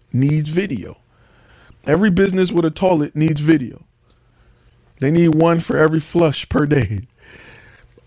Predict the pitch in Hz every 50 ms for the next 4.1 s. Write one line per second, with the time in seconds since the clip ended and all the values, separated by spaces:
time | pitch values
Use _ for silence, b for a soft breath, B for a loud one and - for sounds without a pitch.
0 | _ - 139 147 170 180 - - 190 185 185 185 - 175 165 - - 120 117 -
1 | - - 170 165 160 - - 156 160 170 170 160 139 147 156 160 139 139 147 160
2 | 180 196 202 214 208 240 214 - 190 170 - - 185 160 127 - - 151 127 117
3 | 104 98 98 - - 151 175 170 151 139 - - 196 202 202 190 190 196 175 170
4 | 160 -